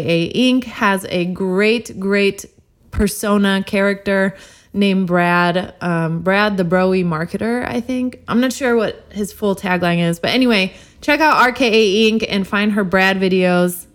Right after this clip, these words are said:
Um, check out all of her stuff, but the Brad ones, I think, will really hit the nail on the head as to why we have this negative connotation when it comes to marketing, because we feel like it's sleazy and slimy and,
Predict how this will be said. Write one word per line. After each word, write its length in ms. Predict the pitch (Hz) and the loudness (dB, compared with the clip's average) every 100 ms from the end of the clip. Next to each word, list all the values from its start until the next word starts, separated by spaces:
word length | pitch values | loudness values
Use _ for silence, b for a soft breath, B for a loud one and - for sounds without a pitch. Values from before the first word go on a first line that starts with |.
| _ - | _ -4
Um, 240 | 185 165 | -2 -2
check 200 | - 226 | -4 -2
out 100 | 190 | 0
all 140 | 156 175 | 2 0
of 80 | |
her 100 | 175 | -2
stuff, 320 | 165 160 156 - | -6 -6 -6 -4
but 220 | 160 - B B | -4 -6 B B
the 80 | - | -4
Brad 260 | 190 247 247 | 2 4 4
ones, 360 | 233 220 220 - _ | 2 0 -2 -8 _
I 100 | 220 | -2
think, 300 | 220 302 302 | 2 -2 0
will 420 | 262 233 208 - - | 2 2 2 -8 -4
really 340 | 233 254 254 | 0 2 2
hit 160 | 226 240 | 0 0
the 80 | 214 | 2
nail 220 | 208 208 | 2 2
on 120 | 196 | 4
the 80 | 190 | 4
head 220 | 196 190 | 4 0
as 220 | 170 175 | -2 -4
to 80 | 202 | -4
why 260 | 185 185 190 | 0 2 2
we 160 | 202 | 0
have 300 | 180 190 175 | 0 -2 0
this 260 | 170 165 - b b b - | 0 -2 -6 b b b 0
negative 420 | 220 240 247 226 | 2 4 2 0
connotation 640 | 220 208 202 214 190 214 | -2 0 0 0 0 -2
when 140 | 180 165 | -2 -4
it 80 | |
comes 220 | - 170 - | -4 -6 -4
to 60 | |
marketing, 520 | 175 165 160 139 151 | -4 -4 -2 -4 -2
because 260 | 175 170 180 | -4 -2 -2
we 140 | 180 | -2
feel 280 | 175 202 185 | -2 0 0
like 260 | 180 160 156 | 0 -2 -2
it's 180 | 175 - | -6 -6
sleazy 580 | - 294 262 190 160 160 | -4 0 0 0 -2 -2
and 160 | 180 | -4
slimy 680 | - 247 240 233 202 156 151 | -4 -2 0 2 2 0 -2
and, 400 | 156 185 185 185 | 0 0 0 -2